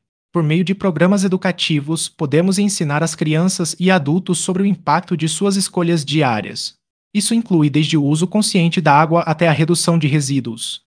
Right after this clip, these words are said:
Esses programas podem ser implementados em escolas, comunidades e até mesmo em empresas. A ideia é que todos nós estejamos engajados e informados. Por exemplo, uma simples aula sobre reciclagem pode mudar a maneira como uma pessoa vê o lixo que produz.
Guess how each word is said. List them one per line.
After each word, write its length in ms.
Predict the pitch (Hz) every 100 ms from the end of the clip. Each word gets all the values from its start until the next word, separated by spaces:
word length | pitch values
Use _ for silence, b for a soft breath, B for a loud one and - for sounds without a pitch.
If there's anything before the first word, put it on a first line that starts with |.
| -
Esses 220 | - 135
programas 460 | - 156 160 185 185
podem 300 | 190 190 196
ser 200 | - 170
implementados 680 | 160 185 180 175 156 151 151
em 80 | 196
escolas, 500 | - 175 151 151 -
comunidades 800 | - 202 202 143 127 127 135 160
e 60 |
até 180 | 160 170
mesmo 360 | 143 170 220 196
em 100 | 165
empresas. 760 | 151 127 113 110 104 - - _ _ _
A 120 | 147 135
ideia 340 | 135 185 214
é 60 | 190
que 140 | 190
todos 320 | - 190 185 -
nós 220 | 147 151
estejamos 500 | 156 190 151 165 175
engajados 640 | 180 147 135 139 151 156 -
e 60 |
informados. 880 | 202 196 170 160 120 110 110 - - _ _ _ -
Por 100 | 147
exemplo, 400 | 156 165 160 -
uma 140 | 160
simples 420 | 156 160 160 185
aula 200 | 147 165
sobre 320 | 165 175 175 185
reciclagem 600 | 185 175 170 165 170 170
pode 320 | 185 196 196
mudar 240 | 185 156
a 40 | 160
maneira 340 | 170 160 165
como 200 | - 202
uma 140 | 196
pessoa 340 | 190 175 156 139
vê 140 | 127
o 60 | 147
lixo 300 | 170 190 196
que 120 | 190
produz. 680 | - 151 135 120 110 -